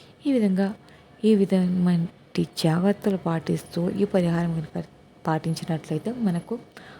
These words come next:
అరవై నిమిషాలలో, అంటే ఒక గంటలో విశేషమైన ఫలితం కలుగుతుందని, ఫలితం వస్తుందని మీరు కళ్ళారా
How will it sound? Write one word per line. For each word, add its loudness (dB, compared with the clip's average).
అరవై -2
నిమిషాలలో, 0
అంటే -2
ఒక -4
గంటలో 0
విశేషమైన -2
ఫలితం -2
కలుగుతుందని, 0
ఫలితం 0
వస్తుందని 0
మీరు 4
కళ్ళారా 0